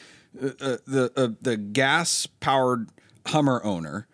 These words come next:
has enough time when he puts the nozzle in to fill up his gas to, like, take a couple,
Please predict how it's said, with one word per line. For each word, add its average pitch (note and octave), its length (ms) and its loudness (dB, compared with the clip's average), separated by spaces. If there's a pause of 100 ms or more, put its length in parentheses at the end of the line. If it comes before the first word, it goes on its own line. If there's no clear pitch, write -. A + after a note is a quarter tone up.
(440)
has A2 440 -2
enough A#2+ 320 0
time A#2 300 -2
when A2 100 -2
he G2+ 60 -4
puts - 360 -4
the C3 140 -4
nozzle A2+ 440 0
in G2 80 0
to G2 40 -2
fill G#2+ 220 0
up G#2 80 -4
his A2 160 -2
gas F2 340 -2
to, - 120 -4
like, F#2+ 240 -2
take A2 300 -4
a G2+ 60 -10
couple, G#2+ 480 -8